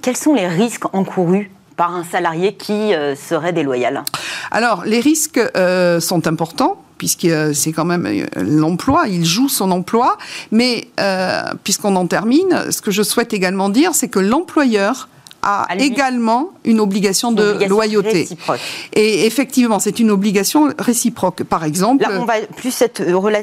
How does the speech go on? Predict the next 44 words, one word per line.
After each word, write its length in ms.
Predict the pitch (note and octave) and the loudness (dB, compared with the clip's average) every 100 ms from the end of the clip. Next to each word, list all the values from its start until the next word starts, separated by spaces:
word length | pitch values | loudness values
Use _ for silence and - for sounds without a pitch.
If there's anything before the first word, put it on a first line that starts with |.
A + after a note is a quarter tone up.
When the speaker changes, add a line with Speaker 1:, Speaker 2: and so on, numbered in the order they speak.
| - | -4
Speaker 1:
euh, 80 | E3 | -6
enfin, 280 | F3 - F#3 | -4 0 0
sur 280 | E3 - G#3+ | -2 -2 0
des 120 | G3 | 2
sujets 300 | G3+ G#3 A3+ | 0 0 0
de, 160 | F#3+ F#3+ | 2 2
de 120 | F#3 | 2
vie 140 | F#3 | 2
privée, 340 | G3 - G#3 A#3+ | 0 0 2 2
j'imagine, 320 | G#3+ G3 A3+ | 2 0 0
de 80 | G3+ | 0
surveillance, 540 | E3 G3+ G#3 G#3+ A#3+ - | 0 0 2 0 0 -2
peut-être ? 280 | G3+ G#3+ A#3 | 0 0 0
Speaker 2:
Alors, 440 | C4 B3 G3+ - | 0 0 0 -6
vous 320 | E3 E3 G#3+ B3 | -8 -4 0 2
avez, 240 | A#3+ A#3+ A3+ | 2 0 0
vous 180 | A3 | 0
avez 160 | A3+ B3+ | 2 0
parfaitement 460 | B3+ - G#3 G#3 F3+ | -2 -4 -4 -2 0
raison, 360 | F#3 F#3+ D#4 G#4 F4 | 2 2 2 0 -2
parce 240 | G#3 - | -2 -2
que 200 | A3 G#3+ | 2 2
effectivement, 640 | G#3+ B3 A3+ A3 G3 B3 D#4 | 2 2 0 0 2 2 2
sur, 420 | - - A3+ F#3+ | 0 0 0 2
euh, 320 | E3 D#3 D3 - | 0 0 -2 -2
il, 160 | F#3 - - | -4 -4 -4
lorsqu'il 580 | G#3 G#3 - - G#3 G3+ | 0 2 0 -2 0 2
y 120 | G#3+ | 4
met 220 | G#3 C4+ | 4 4
en 120 | B3 | 4
place 380 | G#3 A#3+ A3+ - | 0 0 0 -2
des 140 | F3 F3+ | -6 -4
procédés 420 | A3 - G3 G3 | -4 -2 0 2
de 240 | E3+ D#3 - - | 2 0 -4 -6
surveillance 680 | - C#4+ G#3+ A3+ A3 A3 F#3+ | -2 0 2 2 2 0 0
dans 120 | E3+ | 0
l'entreprise, 640 | D#3+ D#3+ E3 - D4 E4+ G4+ - - - | 0 0 -2 4 4 4 -2 -6 -14 -6
au 160 | - A3 | 0 2
nom 220 | A#3 E4 | 4 2
de 100 | F#4 | 2
son 220 | D#4+ E4 | 2 4
obligation 480 | D4 B3+ B3+ B3 B3 | 4 4 2 2 2
de 80 | A3 | 2
loyauté, 580 | G#3 G3+ F#3+ G3 A3 | 2 2 0 2 0